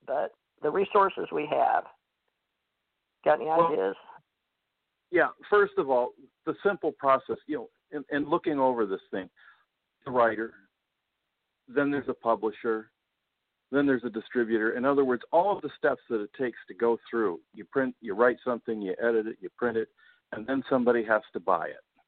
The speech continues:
Speaker 2: And that's the whole process from start to finish. It sounds easy, but it really isn't,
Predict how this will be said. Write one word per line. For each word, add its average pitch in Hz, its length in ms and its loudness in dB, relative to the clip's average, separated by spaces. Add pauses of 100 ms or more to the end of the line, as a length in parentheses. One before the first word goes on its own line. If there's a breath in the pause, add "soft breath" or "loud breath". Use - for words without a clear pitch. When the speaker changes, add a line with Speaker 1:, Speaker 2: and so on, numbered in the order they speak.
(800)
Speaker 2:
And 151 140 2
that's 170 220 4
the 170 80 -2
whole 156 160 2
process - 480 -6 (600)
from 117 180 -6
start 120 320 2
to 123 120 -16
finish. - 400 -4 (600)
It 110 180 -12
sounds 127 360 4
easy, 135 480 -4 (1160)
but 131 300 2 (640)
it - 100 -14
really 190 400 4
isn't, 165 340 -4